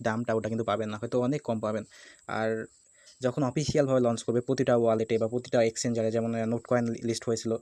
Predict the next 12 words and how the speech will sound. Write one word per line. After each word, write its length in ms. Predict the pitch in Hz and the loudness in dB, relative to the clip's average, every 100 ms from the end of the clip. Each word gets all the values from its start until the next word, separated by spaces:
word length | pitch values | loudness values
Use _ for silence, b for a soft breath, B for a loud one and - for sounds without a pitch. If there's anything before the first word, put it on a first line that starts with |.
| _ | _
Binance, 500 | 117 117 117 117 - | -4 -2 0 -2 -4
Bitget 340 | 117 113 117 - | -4 0 0 0
একসাথে 280 | 117 131 123 | -2 -2 0
কিন্তু 160 | 123 | 0
প্রায় 300 | 123 - 139 | -4 2 2
সব 280 | 131 123 120 | 4 0 2
ওয়া-, 180 | 123 117 | 2 2
ইয়া, 140 | 117 | 2
এক্সচেঞ্জারে 380 | 113 - 120 123 | 0 0 2 2
কিন্তু 180 | 127 131 | 0 -2
লিস্ট 220 | 117 - | -4 -4
হয়েছিল। 240 | 113 113 | -6 -4